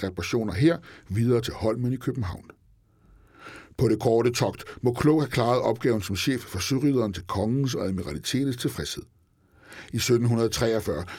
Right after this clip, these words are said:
fik han således kommandoen over det større orlogsskib Dannebrog, og to år senere tilfaldt det også ham at være chef for galejen Jægersborg på dens prøvetogt. Christoffer Klogs karriere stoppede dog brat, da han døde den tredivte april sytten hundrede syvogfyrre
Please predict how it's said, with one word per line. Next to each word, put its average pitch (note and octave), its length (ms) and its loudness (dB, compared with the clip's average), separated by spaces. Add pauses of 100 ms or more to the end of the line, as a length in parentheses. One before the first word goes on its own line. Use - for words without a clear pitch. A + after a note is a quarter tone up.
(120)
fik C3 160 2
han C3 120 2
således D#3+ 380 4
kommandoen C3+ 580 2
over A2+ 220 2
det G#2+ 120 -2
større A#2+ 380 2
orlogsskib A2+ 560 0 (100)
Dannebrog, C#3+ 500 2 (160)
og - 220 -12
to - 240 0
år A#2 140 2
senere B2 400 0 (280)
tilfaldt E3+ 460 2
det C3+ 80 2
også B2+ 240 2
ham A#2+ 260 0
at A#2+ 80 0
være G2+ 120 0
chef C#3 360 -2
for - 140 -6
galejen G#2+ 460 -2
Jægersborg A2+ 680 0
på D3 60 0
dens C3 160 -4
prøvetogt. - 600 -8 (1000)
Christoffer A2 360 0
Klogs B2 340 2
karriere G#2 460 0 (220)
stoppede C#3 380 4
dog B2 200 4
brat, B2 300 0
da C3 60 2
han F#2 180 -2
døde A#2 300 4
den G2+ 160 -2
tredivte A#2 420 -2
april A#2 320 -2
sytten C3 300 -4
hundrede A2+ 260 -2
syvogfyrre A#2+ 640 -2